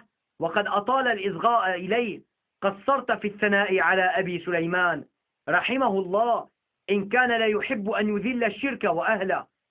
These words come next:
وإن كان الشامت به لمتعرضا لمقت الله. رحم الله أبا سليمان، ما عند الله خير له مما كان فيه".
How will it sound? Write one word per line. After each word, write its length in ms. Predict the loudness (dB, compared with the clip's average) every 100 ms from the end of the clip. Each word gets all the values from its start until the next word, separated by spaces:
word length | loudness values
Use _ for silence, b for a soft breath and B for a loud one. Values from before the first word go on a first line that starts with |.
| -2
وإن 300 | 0 0 0
كان 240 | 2 2
الشامت 540 | 0 0 2 2 0 -2
به 440 | -2 0 -2 -4 -10 _ -2
لمتعرضا 840 | 0 2 2 2 2 0 0 0
لمقت 420 | 2 2 0 -2
الله. 500 | -6 0 2 2 -2 -8 _ _ -2
رحم 360 | 0 0 0
الله 540 | 0 4 4 4 2 2
أبا 280 | 2 2 0
سليمان، 640 | -2 0 2 2 0 -2 -12 _ _
ما 140 | 0 2
عند 340 | 2 2 2
الله 560 | 2 4 2 2 0 -2 _ _ -10
خير 360 | 0 2 2 0
له 380 | 2 2 2 0
مما 360 | 0 2 2
كان 380 | 2 2 2 0
فيه". 400 | 0 -2 -4 -8